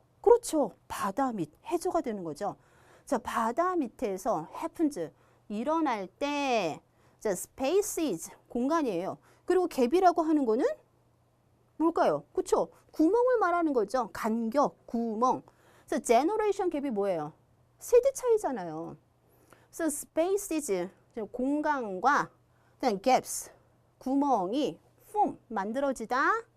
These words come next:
형성하다. 자, 어디에? In the ocean floor. 자, 바다, 바닥에서, 해저에서 만들어집니다.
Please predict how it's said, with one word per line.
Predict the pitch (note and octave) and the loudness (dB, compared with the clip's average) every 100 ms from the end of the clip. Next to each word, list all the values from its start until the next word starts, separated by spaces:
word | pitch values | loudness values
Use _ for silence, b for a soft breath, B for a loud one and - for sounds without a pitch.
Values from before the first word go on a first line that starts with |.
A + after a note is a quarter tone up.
| _ | _
형성하다. | - F#4+ F#4+ E4+ A3 D#3+ A3+ F4 B B B B | -6 -4 -2 -2 -2 -2 -2 -2 B B B B
자, | D4 | 4
어디에? | A#3 F#4+ D4+ | 4 4 0
In | C4 C#4 | 0 2
the | G4 A4 _ | 2 0 _
ocean | - C#4+ E4+ | -2 -2 -2
floor. | E4 F4+ C#4+ D3+ - b b b b | -2 0 2 0 -2 b b b b
자, | A3+ | -2
바다, | - - C#4 E4 D4 D3 - _ _ _ _ | -2 -2 0 4 2 2 -8 _ _ _ _
바닥에서, | - - B3+ D#4+ C#4+ A3 E3+ C#3+ _ b b b - | -8 -2 4 4 4 0 -2 -6 _ b b b -2
해저에서 | G4 G4+ F4 B3 F4 G#4 A4+ b b | 0 0 0 0 2 2 0 b b
만들어집니다. | G#3 G3 A#3 D4+ D4 A3 F#3+ F3+ G#3 F#3+ C#3+ | -4 -2 0 -2 -2 -4 -4 0 2 2 0